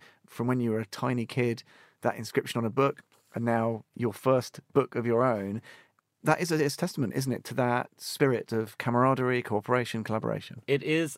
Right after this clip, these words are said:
Speaker 2: and there's a feeling of trust around Ballymaloe.
Speaker 1: Mm.
Speaker 2: There's so much that happens there any one day that no one person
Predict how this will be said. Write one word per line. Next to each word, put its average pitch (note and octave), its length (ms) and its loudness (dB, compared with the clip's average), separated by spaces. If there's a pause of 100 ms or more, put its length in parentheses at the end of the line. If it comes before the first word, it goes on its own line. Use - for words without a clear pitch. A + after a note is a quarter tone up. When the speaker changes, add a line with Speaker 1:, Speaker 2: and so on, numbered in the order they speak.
Speaker 2:
and B2 460 0 (100)
there's A#2 160 -2
a B2 40 -4
feeling D3+ 380 0
of C3 100 -2
trust - 400 -4
around C3 340 0
Ballymaloe. C3+ 580 0
Speaker 1:
Mm. - 40 -12
Speaker 2:
There's A#2+ 200 0
so C#3+ 200 4
much C#3+ 260 0
that B2 140 -2
happens A2+ 380 -6
there F#2+ 180 0
any G2 200 -4
one F#2 240 -4
day F2 300 0
that F2 240 -2 (420)
no B2 280 2
one C3 320 2
person D#2 640 -6